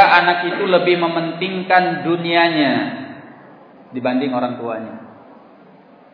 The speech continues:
Sampai pada tingkat suatu saat nantinya, ketika dia harus memilih antara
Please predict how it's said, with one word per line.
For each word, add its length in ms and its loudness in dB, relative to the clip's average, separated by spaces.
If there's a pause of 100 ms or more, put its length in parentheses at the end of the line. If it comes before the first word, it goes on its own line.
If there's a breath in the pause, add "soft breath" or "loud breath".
(800)
Sampai 320 0
pada 240 2
tingkat 480 -6
suatu 160 -10
saat 320 0
nantinya, 800 -6
ketika 320 0
dia 320 2
harus 240 -2
memilih 600 -2 (200)
antara 480 2